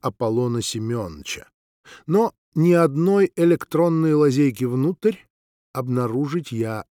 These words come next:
не мог, сколько ни вглядывался в сеть. Даже его бытовая техника была защищена по военному стандарту. Видимо, безопасностью здесь занимались серьёзные и дорогие алгоритмы.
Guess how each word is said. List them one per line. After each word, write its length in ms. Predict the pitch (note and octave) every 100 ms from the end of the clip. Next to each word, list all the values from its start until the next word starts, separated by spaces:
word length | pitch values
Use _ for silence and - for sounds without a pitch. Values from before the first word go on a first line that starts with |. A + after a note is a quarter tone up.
| _ -
не 180 | C3+
мог, 540 | C#3 E3 G#2 - - - _ _ _ _ _ _
сколько 340 | - A2+ G2+
ни 100 | B2
вглядывался 880 | A#2+ G2 A#2 C3 A#2+ A2+ A#2+ A2+ B2+
в 80 | G#2
сеть. 680 | - - B2+ E2+ C#2+ - - _ _ _ _ _ _
Даже 220 | B2+ C3 D3
его 160 | F3+
бытовая 380 | F3 F3+ F#3+ F#3+
техника 460 | - G3+ B2+ A#2+ B2
была 160 | C3
защищена 640 | B2+ B2 B2+ - C#3+ D#3 F3+
по 140 | E3+
военному 600 | C#3+ B2+ B2+ B2+ C3 B2+
стандарту. 720 | - C3+ C3 A#2 F2+ - D#2 - _ _ _ _ _ _ _ _
Видимо, 360 | G2 D3 G3 A3
безопасностью 800 | G#3 G3+ E3 D3 - E3 - F#3
здесь 280 | D3 F#3 D3+
занимались 580 | E3 D#3+ C3+ C3+ D3
серьёзные 720 | - C3+ B2 A#2+ B2+ C3 D#3 F3
и 20 |
дорогие 600 | D3+ D#3 C#3 G#2 A2 G#2+
алгоритмы. 640 | G#2+ A2+ C3 F2 C2+ D2+